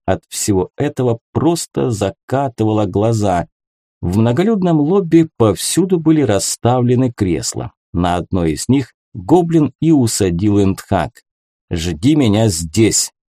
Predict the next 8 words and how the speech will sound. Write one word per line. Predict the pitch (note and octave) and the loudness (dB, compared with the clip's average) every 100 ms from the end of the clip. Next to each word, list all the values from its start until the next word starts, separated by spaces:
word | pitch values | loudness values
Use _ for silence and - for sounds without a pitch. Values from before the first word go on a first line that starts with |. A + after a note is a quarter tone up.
| _ _ | _ _
"А | A#2 B2+ | -2 2
вы | E3 | 0
куда | D#3+ F#3 E3+ D#3+ | 0 -2 0 2
уходите?" | E3 F3+ F3 D3 - A#2+ - _ _ _ | 2 2 2 2 0 0 -2 _ _ _
"По | F2 G2+ | 0 0
делам". | B2+ C3 F#2 E2+ D#2+ - _ _ _ - | 0 0 0 0 -2 -6 _ _ _ -4
"По | F#3+ | -2
каким? | F#3+ - C#3 F3+ | -2 0 0 0